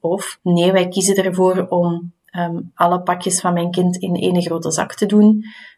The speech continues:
Eh, en op het moment dat er dan pakjes opengedaan worden, dan mogen ze gewoon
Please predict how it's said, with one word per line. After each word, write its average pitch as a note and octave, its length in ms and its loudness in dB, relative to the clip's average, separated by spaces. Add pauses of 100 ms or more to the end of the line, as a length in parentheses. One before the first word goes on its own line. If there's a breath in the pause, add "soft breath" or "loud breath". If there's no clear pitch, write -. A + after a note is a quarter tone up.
Eh, F#3+ 240 -2
en F#3 120 -2
op F3+ 80 -2
het F3+ 140 -4
moment F3 640 0
dat E3+ 220 0
er F3 100 -4
dan E3 140 -2
pakjes F3 340 -4
opengedaan F3+ 580 0
worden, F3 340 2
dan F3+ 140 -2
mogen G3 200 2
ze F#3 100 0
gewoon F3+ 480 2